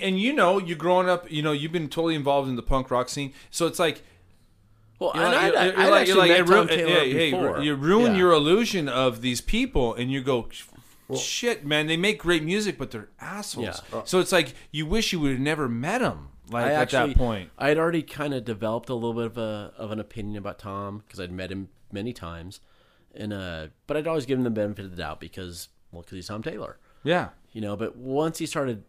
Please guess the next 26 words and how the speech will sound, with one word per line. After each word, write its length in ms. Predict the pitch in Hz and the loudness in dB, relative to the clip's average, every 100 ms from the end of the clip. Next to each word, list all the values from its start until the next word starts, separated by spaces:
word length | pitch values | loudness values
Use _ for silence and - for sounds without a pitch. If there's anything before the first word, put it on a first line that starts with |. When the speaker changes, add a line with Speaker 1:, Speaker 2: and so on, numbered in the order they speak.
| - | -10
Speaker 2:
outright 300 | 110 107 98 | -6 -6 -6
attacking 500 | 90 - 98 - 92 | -10 -8 -8 -8 -10
me 100 | 85 | -10
personally 460 | - 101 - 87 | -6 -4 -4 -10
and 100 | 85 | -14
stuff, 240 | - 82 82 | -14 -14 -14
it, 120 | 85 _ | -18 _
it, 160 | 104 - _ _ _ _ _ _ _ | -16 -16 _ _ _ _ _ _ _
it 100 | 117 | -14
just 200 | 104 98 | -12 -10
kinda 160 | 101 90 | -10 -8
brought 180 | 92 | -10
it 60 | 85 | -12
to 80 | 87 | -14
a 20 | |
different 300 | 82 - 82 | -14 -14 -16
level. 240 | - - - | -16 -16 -2
Speaker 1:
Yeah, 240 | 170 143 196 | 2 2 0
and, 160 | 185 | -4
and 180 | 190 190 | -2 -2
you 60 | 202 | 0
know 80 | 208 | -2
what? 140 | 196 | -4
For 120 | - | -4
me, 280 | 160 175 185 | -2 -2 -2
here, 240 | 127 160 | -2 -6